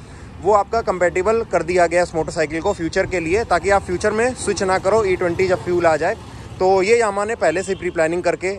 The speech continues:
इस motorcycle को उतार दिया, ये काफ़ी अच्छी चीज़ किया है। तो यहाँ पे आपको ई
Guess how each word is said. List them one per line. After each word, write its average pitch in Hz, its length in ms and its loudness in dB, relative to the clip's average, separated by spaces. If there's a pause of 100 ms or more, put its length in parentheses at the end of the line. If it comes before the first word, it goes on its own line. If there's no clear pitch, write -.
इस 160 200 -12
motorcycle 156 460 -2
को 160 80 -2
उतार 156 240 2
दिया, 175 160 -2
ये 202 140 2
काफ़ी 196 240 0
अच्छी 185 220 -4
चीज़ 175 260 -6
किया 160 220 0
है। 190 80 2
तो - 380 -12
यहाँ 165 100 -4
पे 170 80 -8
आपको 170 260 -8
ई 196 220 -4